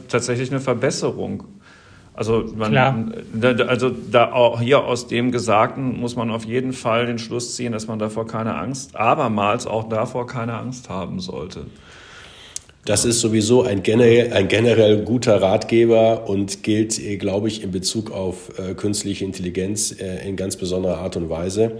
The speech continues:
Speaker 3: Ähm, wir sprechen da, äh, auch gerne immer von so einer siebzig zwanzig zehn Regel oder eher zehn zwanzig siebzig Regel. Es sind wirklich nur zu zehn Prozent die Algorithmen, es sind zu zwanzig Prozent dann die Daten und zu siebzig Prozent sind's aber die Prozesse,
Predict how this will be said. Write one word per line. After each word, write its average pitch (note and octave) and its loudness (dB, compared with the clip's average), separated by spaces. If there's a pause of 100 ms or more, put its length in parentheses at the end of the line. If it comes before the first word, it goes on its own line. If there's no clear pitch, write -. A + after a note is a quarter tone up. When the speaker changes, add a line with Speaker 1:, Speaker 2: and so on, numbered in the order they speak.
(500)
Speaker 3:
Ähm, F#2+ -4
wir G2+ 2
sprechen A2 -2
da, F#2 2
äh, G#2 -4
auch - -6
gerne G2+ 0
immer F#2 -6
von F#2+ -4
so F#2+ -2
einer F2+ -4
siebzig G2 -4
zwanzig F#2 -4
zehn A#2 2
Regel E2+ -4
oder F2 -6
eher F2 -8
zehn G2 -2
zwanzig - -4
siebzig - -4
Regel. D#2+ -8 (460)
Es - -4
sind - -4
wirklich A2+ -2
nur G#2 0
zu G2 -6
zehn A#2 0
Prozent G2 -2
die F#2 -4
Algorithmen, E2+ -8 (380)
es - -2
sind G2+ 0
zu F#2+ -4
zwanzig G2+ -2
Prozent G2+ 0
dann F2+ 0
die F2 -6
Daten G#2 -4
und F2+ -6
zu F#2 -6
siebzig C3 -2
Prozent G2+ -2
sind's G2 -6
aber F#2 -8
die F2+ -6
Prozesse, - -6